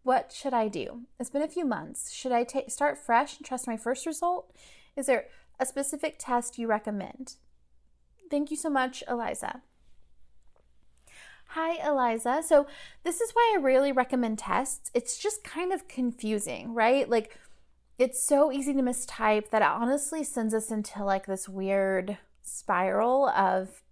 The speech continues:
confusion and misunderstanding. So honestly, my suggestion is to read the descriptions of the types and see which one resonates with you the most.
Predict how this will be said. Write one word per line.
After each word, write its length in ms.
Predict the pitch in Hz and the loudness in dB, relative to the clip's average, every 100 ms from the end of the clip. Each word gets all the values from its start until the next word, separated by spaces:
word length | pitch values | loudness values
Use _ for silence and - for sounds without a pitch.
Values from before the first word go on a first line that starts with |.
| _ - | _ -6
confusion 680 | 233 214 185 208 269 339 311 | -4 -2 -4 0 2 2 2
and 80 | 262 | 0
misunderstanding. 880 | 233 269 254 254 208 202 254 302 339 - - - | 0 -2 -2 -4 -4 -2 0 -2 -4 -14 -20 -20
So 380 | - 320 302 294 - - - | 0 8 8 6 -6 -18 -4
honestly, 520 | 294 392 440 - 294 | 0 0 0 -2 0
my 180 | 254 269 | 2 0
suggestion 680 | 277 262 214 240 - 349 262 | 0 -2 -2 -2 -4 -4 -2
is 160 | 226 | -2
to 200 | - - | -4 -6
read 380 | 220 202 196 240 | -6 -6 -8 -4
the 100 | 269 | -2
descriptions 600 | 220 214 - 202 - 226 | 0 -2 -2 -4 -2 -2
of 120 | 202 196 | -2 -2
the 100 | 180 | -4
types 680 | - 180 302 381 - - - - - - - | -4 -2 -2 -4 -8 -10 -12 -20 -20 -8 -2
and 280 | 226 226 226 | 0 0 -2
see 220 | - 247 | -2 -2
which 220 | 262 262 | -2 -2
one 180 | 240 240 | -2 0
resonates 480 | 220 208 220 208 - | 0 0 0 -4 -6
with 160 | 202 | -8
you 80 | 196 | -6
the 80 | 185 | -4
most. 640 | 214 262 - 202 - | 0 -2 -2 -10 -12